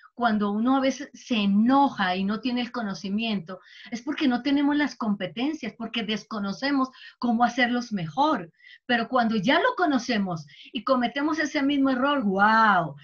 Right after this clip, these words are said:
Pero por supuesto, le, y yo, la palabra error para mí no existe. Los errores son aprendizajes. Y cuando uno sabe,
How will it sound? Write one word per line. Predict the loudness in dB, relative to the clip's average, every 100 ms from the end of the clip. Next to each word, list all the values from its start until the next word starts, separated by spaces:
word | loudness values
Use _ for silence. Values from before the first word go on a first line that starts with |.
| -20 _
Pero | 0 2
por | 2 -2
supuesto, | -4 -4 -4 -2
le, | -4 -4
y | -4 -4
yo, | -4 -4 0
la | -2 0
palabra | 2 4 4 4
error | 4 4 2 2
para | 0 2
mí | 2
no | 0
existe. | 0 -4 -8 -8 -10 -20 _ -20 -12 -2
Los | -2 0
errores | -2 -2 -2 -2
son | -2
aprendizajes. | -2 0 -2 -2 -4 -6 -6 -6 -12 -18 _ -20
Y | -12 -6
cuando | -2 -2 -2 -4
uno | -2 -2 -2
sabe, | 0 2 2 2 -2